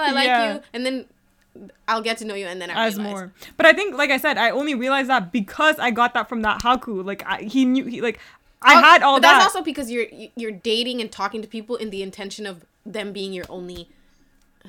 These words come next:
Speaker 1: th-,
Speaker 2: Yeah.
Speaker 1: like, your, your
Speaker 2: But
Speaker 1: only
Speaker 2: it,
Speaker 1: connection, right?
Speaker 2: yeah,
Speaker 1: Me, I'm
Speaker 2: exactly,
Speaker 1: not
Speaker 2: yeah.
Speaker 1: doing
Speaker 2: Okay,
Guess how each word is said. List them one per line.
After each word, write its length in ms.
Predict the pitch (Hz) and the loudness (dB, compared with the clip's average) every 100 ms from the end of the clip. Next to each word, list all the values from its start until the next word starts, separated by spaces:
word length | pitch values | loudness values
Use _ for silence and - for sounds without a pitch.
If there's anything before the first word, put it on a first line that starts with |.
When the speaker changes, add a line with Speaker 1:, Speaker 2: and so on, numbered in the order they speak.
| - | -20
Speaker 1:
th-, 120 | - | -12
Speaker 2:
Yeah. 400 | 226 247 254 202 | -4 0 2 0
Speaker 1:
like, 100 | 185 | -2
your, 180 | 208 185 - | -10 -10 -12
your 140 | 220 214 | -2 2
Speaker 2:
But 60 | 208 | 2
Speaker 1:
only 80 | 262 | 2
Speaker 2:
it, 40 | |
Speaker 1:
connection, 340 | 226 214 220 170 | 0 -4 -4 -6
right? 120 | 202 | 2
Speaker 2:
yeah, 260 | 285 262 | 6 6
Speaker 1:
Me, 80 | 233 | 6
I'm 160 | 262 254 | 6 6
Speaker 2:
exactly, 20 | |
Speaker 1:
not 100 | 220 | 4
Speaker 2:
yeah. 80 | 202 185 | 2 0
Speaker 1:
doing 120 | |
Speaker 2:
Okay, 80 | 233 | -2